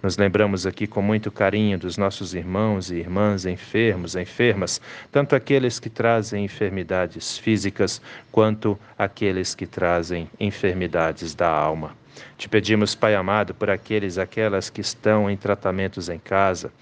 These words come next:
aqueles e aquelas que estão internados em hospitais. E assim te pedimos, esteja com cada uma dessas pessoas, Senhor, que elas sintam a sua presença,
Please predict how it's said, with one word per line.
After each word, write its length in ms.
aqueles 540
e 40
aquelas 480
que 100
estão 320
internados 720
em 140
hospitais. 840
E 80
assim 300
te 120
pedimos, 840
esteja 420
com 160
cada 340
uma 200
dessas 360
pessoas, 600
Senhor, 400
que 80
elas 240
sintam 520
a 60
sua 240
presença, 680